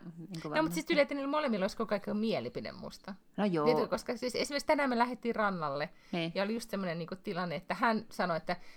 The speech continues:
Speaker 2: no niin, viidentoista minuutin päästä kaikki autossa, nyt lähdetään rannalle.
Speaker 1: Mhm.
Speaker 2: Sit, sit me ollaan silleen, niinku, että no mut siis tässä pitää pakata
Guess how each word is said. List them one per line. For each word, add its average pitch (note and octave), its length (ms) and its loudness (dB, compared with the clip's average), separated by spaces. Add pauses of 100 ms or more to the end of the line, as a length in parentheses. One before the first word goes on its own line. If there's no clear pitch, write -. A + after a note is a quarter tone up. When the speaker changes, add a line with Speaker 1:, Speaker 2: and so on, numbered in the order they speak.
Speaker 2:
no C#4+ 80 2
niin, A#3+ 200 2
viidentoista D#4 440 2
minuutin B3 180 -2
päästä B3 220 0
kaikki C4+ 260 2
autossa, G#3 480 2
nyt A#3 100 -2
lähdetään G#3+ 360 0
rannalle. D#3 500 0 (140)
Speaker 1:
Mhm. F3 140 -2
Speaker 2:
Sit, G#3+ 200 2 (340)
sit A#3 220 -8
me A#3 60 4
ollaan F#3+ 240 0
silleen, G#3+ 320 -2
niinku, F#3 160 -8
että - 220 -6 (560)
no A#3+ 80 0
mut A#3+ 160 -2
siis B3 140 -2
tässä A#3+ 200 -4
pitää A#3+ 220 2
pakata B3 420 2